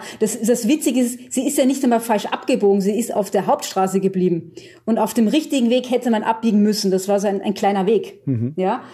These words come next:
Speaker 1: Ähm, also wir waren da relativ in der Nähe, aber ich hab vor lauter Arbeiten und Drehen das selber gar nicht wirklich gecheckt, also eigentlich erst viel später, ja. Und ja, ähm,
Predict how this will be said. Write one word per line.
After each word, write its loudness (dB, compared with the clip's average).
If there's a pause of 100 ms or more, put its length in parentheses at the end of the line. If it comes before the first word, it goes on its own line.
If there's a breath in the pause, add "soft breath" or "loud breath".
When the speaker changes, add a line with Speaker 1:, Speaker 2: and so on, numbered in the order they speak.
(500 loud breath)
Speaker 1:
Ähm, 4
also 0
wir 2
waren 0
da 2
relativ 0
in 2
der 2
Nähe, 2
aber 0
ich -8
hab -2
vor 0
lauter 2
Arbeiten 0
und -2
Drehen 2
das 0
selber 4
gar 0
nicht 0
wirklich -4 (120)
gecheckt, -2
also 2
eigentlich -2
erst -4
viel 0
später, -2 (240)
ja. -2 (840 loud breath)
Und 2
ja, 2
ähm, 2